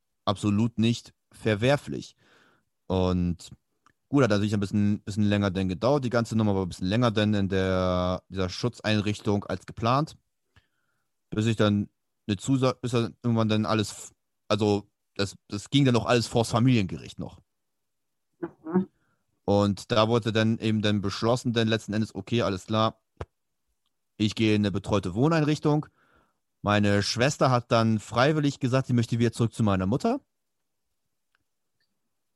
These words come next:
Speaker 1: Da war sie wohl so, noch, war sie wohl n-,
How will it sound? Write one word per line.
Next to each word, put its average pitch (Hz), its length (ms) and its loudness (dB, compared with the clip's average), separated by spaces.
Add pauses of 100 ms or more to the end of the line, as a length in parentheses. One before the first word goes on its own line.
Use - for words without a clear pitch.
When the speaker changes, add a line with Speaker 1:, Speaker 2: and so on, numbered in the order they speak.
(220)
Speaker 1:
Da 101 220 4
war 107 160 4
sie 104 140 -4
wohl 110 140 2
so, 104 220 0 (800)
noch, 101 320 -2
war 113 260 2
sie 110 140 -2
wohl 113 140 4
n-, 113 260 0